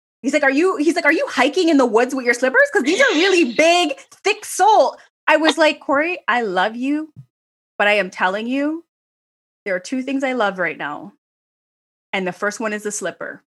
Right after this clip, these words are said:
Speaker 1: So I don't want, don't say nothing to me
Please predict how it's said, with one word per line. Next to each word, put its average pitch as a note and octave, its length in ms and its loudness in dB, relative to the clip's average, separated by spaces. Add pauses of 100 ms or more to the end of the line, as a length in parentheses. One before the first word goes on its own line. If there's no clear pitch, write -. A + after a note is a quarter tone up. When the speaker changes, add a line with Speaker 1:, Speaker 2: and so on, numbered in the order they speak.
(280)
Speaker 1:
So B3+ 160 2
I A3+ 140 4
don't C4+ 380 4
want, D#4 280 4
don't F4+ 320 6
say E4 320 2
nothing D4 440 4
to F#4+ 420 6
me E4 320 6